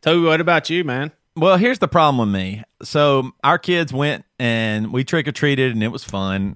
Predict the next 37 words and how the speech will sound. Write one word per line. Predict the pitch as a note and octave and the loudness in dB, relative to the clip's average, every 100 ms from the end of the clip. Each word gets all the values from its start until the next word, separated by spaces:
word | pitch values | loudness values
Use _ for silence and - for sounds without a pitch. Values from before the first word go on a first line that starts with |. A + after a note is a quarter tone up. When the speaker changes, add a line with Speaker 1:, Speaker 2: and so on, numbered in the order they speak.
| - | -8
Speaker 2:
And | G#2 | -2
we | A#2 | -2
can | C3 | 0
talk | A#2+ | 0
about | G#2 G#2+ | 0 0
that, | A2+ A2 | -2 -2
too, | - G#2 | -2 -2
just | F#2+ - - - | -4 -8 -14 -16
trick-or-treating | - B2+ G2+ B2+ A2+ G#2 | -6 -6 -2 -2 -2 -2
in | G2+ | -2
your | |
neighborhood | F#2 G2+ F#2+ F#2+ G2+ | -2 -2 0 -2 -2
or | F#2 | -2
not | F#2 F#2+ F#2+ | -2 -2 -4
or | |
whatever. | F2+ F#2+ F2+ F2+ - - - | -4 -6 -6 -10 -16 -20 -8
And | A2+ C3 | -2 -2
is | B2+ | -2
it, | - - - | -6 -10 -10
uh, | G#2+ A2+ A#2 | -6 -6 -6
it, | C#3 B2+ | -6 0
I'll | C3 | 0
get | A#2 A2+ | 0 -2
to | |
that | G#2 G#2+ | -4 -4
in | G#2+ | -4
a | |
minute. | G#2 G2 G2+ - - - _ - | -4 -6 -10 -16 -20 -20 _ -2
I | C3+ | 2
had | C#3 | 2
a | |
lot | A#2+ C3+ | 4 4
of | B2 | 4
thoughts | C3 A#2 | 0 0
about | G#2 A2 | -2 0
Halloween, | A2 G#2+ G#2+ G2+ | 0 0 0 0
but | G#2+ A2+ | -2 -2